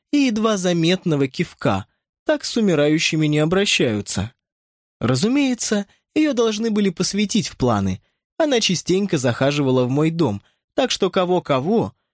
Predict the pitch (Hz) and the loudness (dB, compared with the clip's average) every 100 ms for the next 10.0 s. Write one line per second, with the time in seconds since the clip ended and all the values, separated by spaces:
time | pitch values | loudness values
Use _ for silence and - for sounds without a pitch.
0 | _ 330 285 - 226 226 208 170 156 151 | _ 0 0 0 0 2 2 2 2 2
1 | 147 156 139 127 156 190 190 147 135 135 | 0 0 0 -2 0 0 2 0 0 2
2 | 135 135 139 151 170 160 101 - - - | 2 0 0 0 0 0 0 -4 -8 -14
3 | _ - 147 233 254 208 180 - 139 147 | _ -2 0 0 0 0 0 0 0 0
4 | 156 139 - - 123 135 135 113 110 196 | 0 -4 -4 -2 0 0 0 0 0 -2
5 | 175 120 110 101 - - _ _ - 302 | -2 -2 -4 -4 -10 -18 _ _ -4 0
6 | 277 262 247 233 220 196 180 143 - - | 0 0 2 0 0 0 0 0 -2 0
7 | 143 131 139 139 143 170 196 123 110 - | 0 0 0 0 0 0 -2 -2 -8 -10
8 | _ _ _ - 294 - - 277 220 214 | _ _ _ -6 -4 0 0 0 2 2
9 | 156 127 117 117 110 120 104 98 - 98 | 2 2 0 -2 -2 0 0 -2 -4 -6